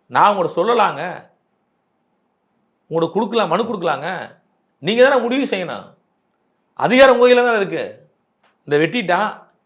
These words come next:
அவன் செத்துருந்தா என்ன இருக்கு குடும்பம்? முதல் தலைமுறை பட்டாதாரி அவன். அந்த குடும்பத்துல செத்துருந்தா, பாதிக்கப்பட்ட பக்கத்துல நின்னு சொல்றான், அந்த மூன்று பேரை குண்டர் தடுத்து போடுன்னு சொல்லணும்னு போடல.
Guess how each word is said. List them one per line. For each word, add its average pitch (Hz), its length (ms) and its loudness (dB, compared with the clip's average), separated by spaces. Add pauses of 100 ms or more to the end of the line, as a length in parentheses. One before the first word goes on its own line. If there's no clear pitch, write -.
(1080)
அவன் 160 300 -2
செத்துருந்தா 240 360 0
என்ன 220 140 0
இருக்கு 175 220 -2
குடும்பம்? 180 420 -4 (1160)
முதல் 254 340 4
தலைமுறை 226 280 4
பட்டாதாரி 196 440 2
அவன். 147 260 -8 (880)
அந்த 165 140 0
குடும்பத்துல 180 480 -2 (180)
செத்துருந்தா, 226 480 -2 (540)
பாதிக்கப்பட்ட 226 720 4
பக்கத்துல 208 360 -2
நின்னு 208 180 -8
சொல்றான், 196 360 -4 (280)
அந்த 196 200 -2
மூன்று 226 280 -4
பேரை 247 140 2
குண்டர் 220 280 2
தடுத்து 190 220 -4
போடுன்னு 190 300 -4
சொல்லணும்னு 190 280 -6
போடல. 220 360 0